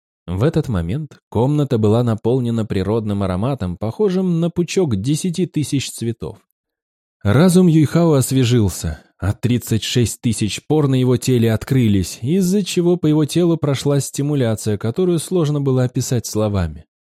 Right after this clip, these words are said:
Он, он не осмелился тратить время впустую и поспешно сел, скрестив ноги, чтобы воспользоваться тем, что его духовная сила сейчас была в оптимальном состоянии для медитации.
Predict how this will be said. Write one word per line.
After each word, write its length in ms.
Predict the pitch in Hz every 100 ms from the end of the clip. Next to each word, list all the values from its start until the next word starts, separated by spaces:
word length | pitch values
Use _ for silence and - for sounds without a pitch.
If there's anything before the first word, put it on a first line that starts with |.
| _
Он, 320 | - 98 101 101
он 220 | 113 107
не 80 | 107
осмелился 680 | 104 131 120 98 90 95
тратить 420 | - 101 92 92
время 280 | 101 101 95
впустую 480 | 90 104 95 175 156
и 120 | 127
поспешно 640 | 160 113 - 120 113 107 95
сел, 260 | - 165
скрестив 540 | 139 - 107 - 113 -
ноги, 360 | 113 95 85
чтобы 340 | 92 - 196 147
воспользоваться 680 | 113 - 131 113 110 -
тем, 280 | 110 208 214
что 360 | - - 196 180
его 280 | 160 151 156
духовная 480 | 143 156 143 131
сила 280 | 120 175 151
сейчас 400 | 120 117 - 131
была 220 | 113 120
в 80 | 120
оптимальном 580 | 117 - 135 131 117 110
состоянии 680 | - 117 - 127 113 107 110
для 180 | 110 113
медитации. 760 | 107 120 127 87 - - _